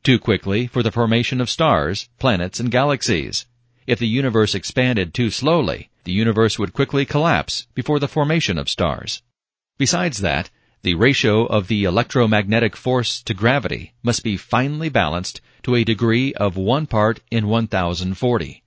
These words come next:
If this value were to increase slightly,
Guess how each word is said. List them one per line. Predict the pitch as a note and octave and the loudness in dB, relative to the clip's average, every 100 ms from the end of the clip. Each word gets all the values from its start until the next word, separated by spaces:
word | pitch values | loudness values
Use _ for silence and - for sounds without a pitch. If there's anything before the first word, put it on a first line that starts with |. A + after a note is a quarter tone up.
| _ _ _ - | _ _ _ -4
If | B2 | -2
this | D#3+ E3 | 0 -2
value | B2+ F#2+ E2 F#2+ | 2 2 2 -2
were | C3+ A2+ | -2 -2
to | A#2 A2+ | 0 0
increase | - B2+ - B2+ A2 | 0 -4 -2 -2 -2
slightly, | B2 D3 - C#2 A#2+ | -4 -4 -6 -10 -14